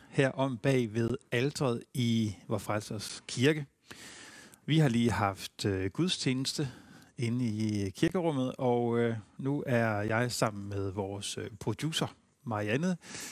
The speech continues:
trukket op i et, øh, sådan lille lagerrum, vi har heromme bag ved alteret. Og, øh, vi vil gerne, øh, dele en, øh,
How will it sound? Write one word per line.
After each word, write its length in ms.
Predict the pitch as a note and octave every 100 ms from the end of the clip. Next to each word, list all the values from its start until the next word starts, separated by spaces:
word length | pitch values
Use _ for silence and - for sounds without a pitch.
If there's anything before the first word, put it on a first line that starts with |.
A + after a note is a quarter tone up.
| - -
trukket 260 | C3+ B2
op 140 | C3+ C3
i 220 | A#2+ A#2+
et, 220 | A2 -
øh, 100 | A#2
sådan 160 | D3 C#3+
lille 320 | D#3+ F3 E3+
lagerrum, 800 | C#3 C3 D3 C3+ G2+ - C3+ A#2 - -
vi 80 | A#2
har 220 | G#2+ A2
heromme 320 | A2 G#2 A#2
bag 360 | A#2 D3 C3 G2+
ved 180 | G#2+ G#2+ -
alteret. 440 | C3+ D3+ D3 A2 - - - -
Og, 340 | C3+ C3 C#3
øh, 80 | C3
vi 80 | D3
vil 120 | C#3
gerne, 560 | B2+ A#2 A#2+ A#2+ G#2+ F#2+
øh, 160 | F#2+ F#2 - - - -
dele 500 | C#3 D3+ E3 D3+ D3
en, 340 | A#2+ G#2 G#2
øh, 240 | F#2+ F#2+